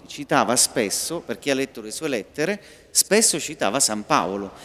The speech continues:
Si uniformava quasi a quel carattere passionale di San Paolo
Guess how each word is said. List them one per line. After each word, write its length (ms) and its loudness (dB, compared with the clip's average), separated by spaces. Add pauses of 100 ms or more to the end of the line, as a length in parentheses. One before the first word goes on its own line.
Si 160 -2
uniformava 800 4
quasi 380 4
a 60 -2
quel 280 -2
carattere 680 2
passionale 760 2
di 140 -6
San 240 -2
Paolo 400 2